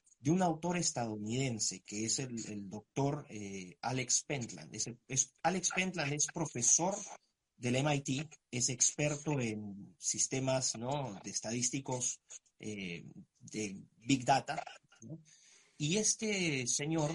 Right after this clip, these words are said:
es el director del Laboratorio de Dinámica Humana, ojo con este nombre, el Laboratorio de Dinámicas Humanas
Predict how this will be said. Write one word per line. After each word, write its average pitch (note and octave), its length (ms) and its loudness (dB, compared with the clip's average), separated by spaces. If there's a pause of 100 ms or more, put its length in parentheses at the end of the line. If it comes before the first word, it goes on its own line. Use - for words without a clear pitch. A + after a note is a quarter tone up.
es C#3 300 0
el C3 140 -2
director B2 600 0
del D#3 200 2
Laboratorio A2+ 760 0
de D3+ 100 4
Dinámica C3+ 560 0
Humana, C3+ 380 0 (140)
ojo D3+ 200 -8
con C#3 140 -4
este D3 200 -6
nombre, F#2+ 300 -4 (320)
el A2+ 100 -2
Laboratorio A2+ 600 0
de B2+ 140 2
Dinámicas D#3+ 840 0
Humanas C#3 680 0